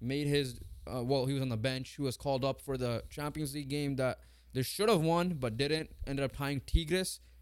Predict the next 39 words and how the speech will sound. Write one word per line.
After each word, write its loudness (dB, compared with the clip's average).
and -4
now 2
they 4
have 4
to 0
go 2
to 2
Mexico -2
to -2
try -2
to 2
win 0
that 0
game. 0
Um, -4
as, -2
of, -6
was 4
on 0
the 4
U 0
seventeen 0
World 2
Cup -4
squad, 0
is 0
now 0
called 0
up 0
for -6
the -2
U 0
twenty 0
qualifiers -2
for -2
Team -4
Canada, 0
along 0
with 0